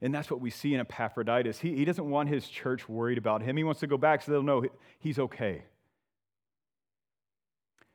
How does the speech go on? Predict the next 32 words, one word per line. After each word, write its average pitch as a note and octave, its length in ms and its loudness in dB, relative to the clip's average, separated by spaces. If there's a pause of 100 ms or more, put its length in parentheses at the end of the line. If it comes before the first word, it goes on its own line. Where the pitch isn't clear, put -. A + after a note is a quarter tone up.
(460)
Like C#3 180 6
Timothy, D#3+ 400 4
Epaphroditus C3 680 4
cares E3 520 0
about A2+ 240 4
his A2+ 140 -2
brothers B2 400 2
and A2 100 -2
sisters A#2+ 480 -4
more C3+ 240 2
than B2 140 2
his B2 240 -2
own C3+ 320 2
needs. B2 380 0 (260)
He E3+ 120 2
cared F3+ 380 6
about C3+ 280 8
Paul's A#2+ 360 4
needs, A2 320 0
and B2 80 0
he A#2+ 80 0
cares E3+ 380 2
about G#2+ 260 2
the G#2+ 60 -4
church. - 500 -6 (240)
And D#3 140 2
we E3 100 6
find F#3+ 380 8
in E3+ 80 6
these D3 200 4
two E3 200 0
men C3+ 320 2